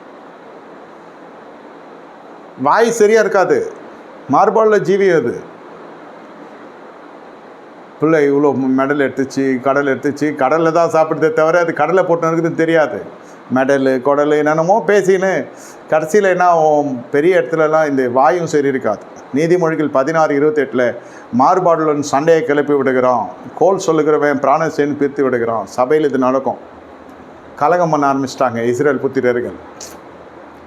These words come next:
அங்கே போய் பார்க்குறாங்க, பன்னிரெண்டு கோத்திரத்துல எல்லாம் கோத்திரத்துக்கு ஒருத்தரை கூப்பிட்டு அனுப்புறார் மோசே. அதுல காலேபும் யோசுவும் ரெண்டு கோத்திரத்தை சேர்ந்தவங்களாம் போனாங்க. மீதி பத்து கோத்திரம் போயிடுச்சு.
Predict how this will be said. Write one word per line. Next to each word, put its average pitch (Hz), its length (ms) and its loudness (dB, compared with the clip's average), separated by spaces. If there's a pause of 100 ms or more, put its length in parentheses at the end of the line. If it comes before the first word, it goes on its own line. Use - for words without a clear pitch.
(360)
அங்கே 196 240 2
போய் 226 160 4
பார்க்குறாங்க, 190 640 2 (500)
பன்னிரெண்டு 190 400 2
கோத்திரத்துல 196 420 2 (400)
எல்லாம் 170 260 2
கோத்திரத்துக்கு 185 480 2
ஒருத்தரை 160 320 0
கூப்பிட்டு 175 320 2
அனுப்புறார் 156 300 2
மோசே. 135 400 -2 (260)
அதுல 151 220 2
காலேபும் 165 580 2
யோசுவும் 151 260 0
ரெண்டு 143 220 0
கோத்திரத்தை 139 440 -2
சேர்ந்தவங்களாம் 127 520 -2
போனாங்க. 120 260 -2 (440)
மீதி 185 260 2
பத்து 156 260 0
கோத்திரம் 170 440 0
போயிடுச்சு. 147 380 -2